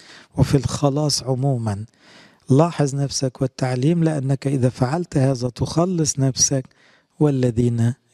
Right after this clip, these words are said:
يسمعونك أيضا. إصحاح خمسة.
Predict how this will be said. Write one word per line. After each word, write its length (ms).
يسمعونك 800
أيضا. 400
إصحاح 300
خمسة. 380